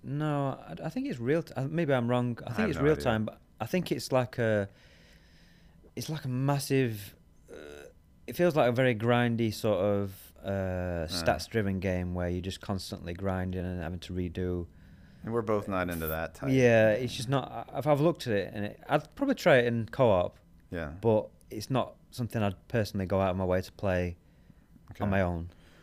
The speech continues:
Speaker 2: Well, Devil May Cry five, it was on sale. It was, like, single digits. I can't remember exactly what I got it for.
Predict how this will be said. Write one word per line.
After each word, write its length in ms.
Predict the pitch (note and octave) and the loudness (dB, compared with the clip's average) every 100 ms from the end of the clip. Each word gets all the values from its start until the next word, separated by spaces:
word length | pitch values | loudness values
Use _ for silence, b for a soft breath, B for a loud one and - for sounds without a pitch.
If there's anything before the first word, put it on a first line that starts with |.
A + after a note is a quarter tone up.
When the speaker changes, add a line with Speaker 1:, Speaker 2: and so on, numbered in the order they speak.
| b b b - | b b b -8
Speaker 2:
Well, 80 | |
Devil 260 | A2 D3 F3 | 0 0 2
May 140 | E3 | 0
Cry 200 | C3+ B2+ | 0 0
five, 380 | G#2 A2+ G#2 G#2+ | 0 0 2 2
it 40 | G2+ | -2
was 120 | G2+ | -4
on 120 | F#2 | -6
sale. 480 | - E2 F2 G#2 A#2 | -6 -4 -2 -2 -2
It 60 | G#2+ | -4
was, 120 | G#2 | -4
like, 160 | A2+ G#2+ - | -4 -6 -14
single 340 | - - C#3 B2 | -14 -6 -4 -4
digits. 580 | E2+ F2 A#2 - - - _ _ _ - | -4 -6 -6 -8 -16 -20 _ _ _ -20
I 60 | - | -14
can't 200 | - F#2+ | -8 -6
remember 320 | F#2+ F2 E2+ | -4 -6 -6
exactly 360 | F2 F2+ F2 E2+ | -8 -8 -8 -8
what 160 | F2 | -6
I 80 | E2 | -6
got 180 | E2+ F2 | -4 -4
it 100 | E2 | -6
for. 400 | - E2+ E2+ | -8 -8 -8